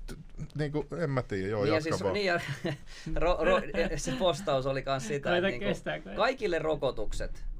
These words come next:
Speaker 2: Eli nythän se on se agenda, että koko maapallon väestö halutaan rokottaa. Eli omalla tavallaan niinku, mä en nyt sano, onks mä yleisesti rokotekriittinen,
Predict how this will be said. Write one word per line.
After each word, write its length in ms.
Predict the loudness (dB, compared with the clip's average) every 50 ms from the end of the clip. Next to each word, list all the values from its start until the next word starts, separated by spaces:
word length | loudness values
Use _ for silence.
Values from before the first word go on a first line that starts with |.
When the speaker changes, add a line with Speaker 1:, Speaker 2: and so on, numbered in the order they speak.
| -8 -10 -8
Speaker 2:
Eli 160 | -6 -6 -4
nythän 300 | -4 -4 -4 -4 -4 -4
se 100 | -2 -4
on 140 | -4 -4 -4
se 100 | -4 -4
agenda, 500 | -6 -6 -6 -6 -6 -6 -4 -6 -6 -6
että 140 | -8 -8 -8
koko 320 | -10 -10 -8 -6 -6 -6
maapallon 720 | -6 -6 -6 -6 -6 -6 -6 -6 -8 -6 -4 -6 -6 -6 -4
väestö 580 | -4 -4 -2 -2 -4 -4 -6 -10 -10 -10 -10 -10 -10 -12
halutaan 600 | -10 -8 -6 -4 -4 -6 -6 -4 -4 -4 -2 -2
rokottaa. 760 | -2 -4 -4 -2 -2 -4 -4 -4 -10 -18 -16 -16 -16 -16 -18 -20 -20 -20 -20 -20 -20 -20 -20 -20 -20 -20 -20 _ _ -20 _ -20 _ -20 -20 -12 -10
Eli 220 | -6 -6 -2 -2 0
omalla 240 | 0 0 0 0
tavallaan 460 | 0 -2 0 0 -2 -2 -2 -4 -6 -8
niinku, 400 | -12 -14 -12 -12 -12 -12 -12 -16 -20 _ -20 _ _ _ -14 -8
mä 140 | -4 -4 -2
en 60 | -2
nyt 100 | -4 -4
sano, 280 | -4 -2 -2 -2 -2 -2
onks 140 | -4 -6 -10
mä 80 | -16 -20 -20 -12 -8 0 4
yleisesti 480 | 6 6 8 6 6 4 0 -4 -6 -2
rokotekriittinen, 1040 | -2 -2 0 0 -2 -4 -4 -8 -6 -4 -4 -4 -4 -4 -6 -6 -6 -6 -6 -8